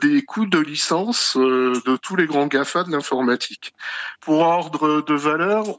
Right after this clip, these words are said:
on met à disposition des gens un P C portable en location à trente euros par an.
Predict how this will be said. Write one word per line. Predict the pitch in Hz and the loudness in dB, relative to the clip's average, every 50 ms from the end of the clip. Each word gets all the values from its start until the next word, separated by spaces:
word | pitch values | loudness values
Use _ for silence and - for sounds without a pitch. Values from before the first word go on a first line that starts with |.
| _ | _
on | - 151 156 160 | -4 -2 0 2
met | 165 165 160 165 | 2 4 4 4
à | 160 147 139 | 2 2 -2
disposition | - - - - - - 165 165 170 165 - - 180 170 | -2 -4 -4 -4 -2 -2 -2 -2 0 -4 -4 -2 -2 -4
des | 175 156 160 156 | 0 0 0 0
gens | 151 160 175 170 160 135 | 2 0 0 2 2 0
un | 127 127 | 0 -2
P | - - 190 | -2 -2 -2
C | 180 - - - 196 190 180 175 165 147 - _ _ _ _ | 0 0 0 0 0 0 0 0 0 -2 -4 _ _ _ _
portable | 180 170 - - - 180 160 143 | -6 -6 -2 0 0 0 2 2
en | 139 139 | 0 0
location | 151 170 190 185 - 180 165 - - - 170 214 220 - _ | 2 0 0 0 0 -2 -2 -2 -2 -2 0 0 -2 -2 _
à | 113 120 - | -2 -2 -2
trente | - - - 190 190 190 - | -4 -2 -2 -2 -2 2 0
euros | 180 175 208 208 | 2 2 2 0
par | 196 - 170 147 143 | 2 0 -2 -2 -2
an. | 123 | -6